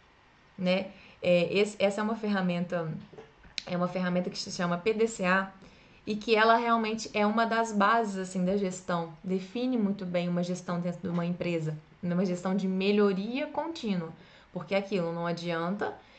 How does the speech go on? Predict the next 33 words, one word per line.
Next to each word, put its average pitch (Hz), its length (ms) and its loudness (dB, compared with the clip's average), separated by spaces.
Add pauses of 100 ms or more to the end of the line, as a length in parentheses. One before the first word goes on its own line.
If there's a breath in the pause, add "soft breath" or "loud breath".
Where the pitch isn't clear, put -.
(140 loud breath)
eu 180 120 0
falar 180 440 2
que 202 460 -4
vou 175 580 0
alcançar 185 640 0
tal 170 160 -4
coisa, 165 600 -2
executar 190 880 -4
para 214 220 2
tal 190 560 2
e 240 80 -4
não 269 240 -2
ver 220 160 2
se 233 120 -10
o 247 40 -6
que 254 80 -2
eu 247 60 0
tô 240 100 -4
fazendo 214 280 -2
tá 220 100 -2
certo 214 300 -2
ou 247 80 -4
se - 140 -14
tá 285 80 -4
errado, 214 380 0
se - 80 -20
tá 190 100 -2
dando 185 160 0
valor, 185 360 0
no 190 120 -2
resultado 185 480 -2
não 254 140 -4
tá. 175 260 -4